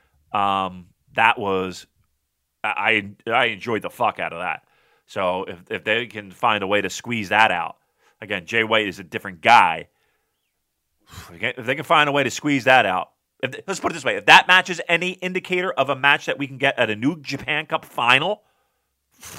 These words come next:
that's, that's pretty good for me. I'll take that any day of the week over Jay White and Sanada fucking going through the motions for fifteen, twenty minutes.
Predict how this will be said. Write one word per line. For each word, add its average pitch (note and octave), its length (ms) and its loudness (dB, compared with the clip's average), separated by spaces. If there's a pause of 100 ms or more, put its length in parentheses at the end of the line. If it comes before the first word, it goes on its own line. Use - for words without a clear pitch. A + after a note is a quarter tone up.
(560)
that's, - 480 4 (120)
that's D3 160 4
pretty D3 200 -2
good A2 160 0
for F#2+ 100 -8
me. E2+ 180 -14
I'll A#2 100 -2
take A#2 220 -2
that A2 200 2
any A2 140 -4
day G2 140 0
of F#2 40 -4
the F#2 80 -8
week F#2+ 180 -8
over F2+ 340 -6 (760)
Jay A#2+ 260 2
White G#2 360 2
and F#2 120 -12
Sanada F#2+ 600 0 (640)
fucking G2 600 -6 (680)
going A#2 240 -4
through G#2+ 120 -10
the G2 80 -6
motions F#2+ 480 -4
for F2+ 200 -16
fifteen, F2+ 460 -12
twenty E2 220 -12
minutes. - 340 -20